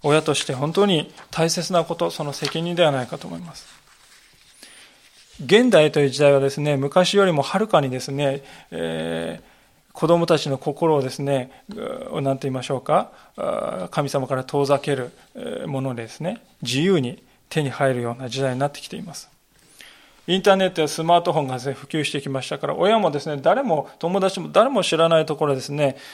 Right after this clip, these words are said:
心を蝕んでいく情報に自由にアクセスすることができますよね。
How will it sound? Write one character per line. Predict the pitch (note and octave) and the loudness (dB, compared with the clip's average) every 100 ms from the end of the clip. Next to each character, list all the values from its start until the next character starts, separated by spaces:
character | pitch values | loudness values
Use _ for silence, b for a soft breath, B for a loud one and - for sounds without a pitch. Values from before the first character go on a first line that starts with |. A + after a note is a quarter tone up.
| B | B
心 | E3 D3+ F3 | -2 2 2
を | D#3+ | 2
蝕 | D3 D#3+ E3+ E3+ | -2 -2 0 0
ん | |
で | C#3 | 0
い | C3+ | -2
く | C#3 B2 | -4 -6
情 | C#3+ D3 | -4 -2
報 | D3 | -2
に | C#3+ C#3 | -4 -6
自 | B2+ | -6
由 | E3 G#3 | -6 -4
に | D#3 | -4
ア | D#3+ | -4
ク | - | -6
セ | D#3 | -8
ス | - | -4
す | C3+ | -6
る | |
こ | C#3+ | -4
と | C3+ | -6
が | B2+ | -6
で | B2 | -8
き | A#2 | -8
ま | C#3+ D3 | -8 -8
す | - | -10
よ | |
ね。 | D3+ F#3 | -10 -12